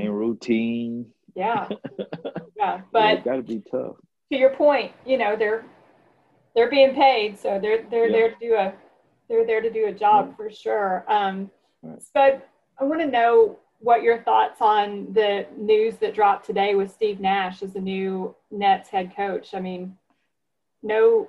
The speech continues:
Speaker 1: no
Speaker 2: Yeah, I,
Speaker 1: coaching
Speaker 2: I re-
Speaker 1: experience, but lots of leadership and immeasurable playing experience. Were you surprised by the four-year deal?
Speaker 2: Yeah, I was. I read it, came across my deal when I was out on the golf course today. I was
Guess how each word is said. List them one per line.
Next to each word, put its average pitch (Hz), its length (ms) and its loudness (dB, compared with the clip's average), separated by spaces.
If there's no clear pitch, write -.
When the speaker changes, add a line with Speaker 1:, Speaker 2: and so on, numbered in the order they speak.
Speaker 1:
no 254 260 4
Speaker 2:
Yeah, 262 60 -8
I, - 20 -12
Speaker 1:
coaching 277 280 0
Speaker 2:
I - 20 2
re- 247 80 2
Speaker 1:
experience, 196 760 -8
but 196 220 0
lots 415 300 2
of 202 80 -4
leadership 208 680 0
and 180 200 -6
immeasurable 202 560 -4
playing 214 380 -4
experience. 185 680 -6
Were 196 100 -4
you 202 120 -4
surprised 196 640 0
by 196 180 4
the 190 300 -4
four-year 202 300 -2
deal? 202 320 -4
Speaker 2:
Yeah, 165 180 2
I 156 40 2
was. 151 280 -6
I 127 80 -2
read 139 360 0
it, 117 120 -4
came 127 220 -6
across 120 380 -4
my 113 120 -6
deal 120 240 0
when 101 140 -4
I 101 80 -4
was 98 140 -4
out 101 140 0
on 101 100 -4
the 98 80 -8
golf 110 280 -4
course 92 280 -4
today. 90 260 -6
I 90 100 -2
was 87 100 -6